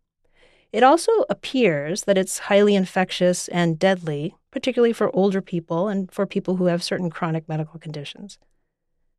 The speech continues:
In January of twenty twenty, the Chinese government basically cut off Wuhan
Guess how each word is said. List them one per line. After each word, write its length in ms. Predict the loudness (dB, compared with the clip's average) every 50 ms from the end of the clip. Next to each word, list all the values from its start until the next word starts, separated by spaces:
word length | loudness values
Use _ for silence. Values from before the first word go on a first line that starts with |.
| _ _ _ _ _ _ _ _ _ _ _ 0
In 160 | 2 2 4
January 440 | 4 4 4 6 6 4 6 4 4
of 100 | 2 0
twenty 300 | -2 -4 -2 -2 -2 -2
twenty, 480 | -4 -4 -4 -2 -2 -2 -6 -8 -12 _ _ _ _ _ _ _
the 80 | -8 -6
Chinese 400 | -4 -2 0 2 4 4 2 2
government 520 | 2 2 2 2 2 2 0 -2 -2 -2
basically 380 | -2 -2 -2 -2 -2 -2 -2 -2
cut 260 | -2 -4 -6 -2 0
off 260 | 2 2 2 0 -2
Wuhan 560 | -2 -2 -2 -2 -4 -6 -8 -10 -10 -12 -14